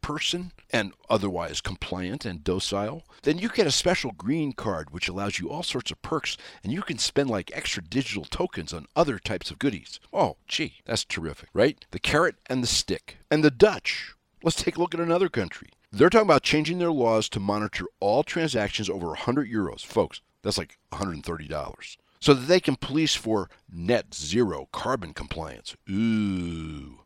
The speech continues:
Here's a quote from, from the government over there. "By programming C B D C," that's digital currency, "money can be precisely targeted for what kind of people can own and what kind of use this money can be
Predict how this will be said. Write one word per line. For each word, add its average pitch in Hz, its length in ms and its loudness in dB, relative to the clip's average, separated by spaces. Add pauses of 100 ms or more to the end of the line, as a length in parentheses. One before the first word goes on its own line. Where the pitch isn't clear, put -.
(100)
Here's 190 220 4
a 143 40 4
quote 117 400 4 (240)
from, 117 300 -2 (420)
from - 280 -2
the 123 80 4
government 104 560 -2 (340)
over 87 220 0
there. 78 320 -6 (180)
"By 127 140 10
programming 202 600 4
C - 280 0
B 165 180 -2
D 135 180 -2
C," 82 220 0
that's 87 200 -6
digital 87 340 -2
currency, - 640 -8
"money 123 320 6
can - 160 0
be 147 100 0
precisely 131 680 0
targeted 95 460 -2
for 95 100 -2
what 101 240 0
kind 139 180 -4
of - 140 -6
people 110 280 -4
can 90 220 -4
own 101 460 -2 (100)
and 110 140 4
what 131 160 4
kind 131 240 0
of 104 160 -4
use 98 500 0 (100)
this 101 240 -2
money 95 220 0
can 95 220 -6
be 87 260 -6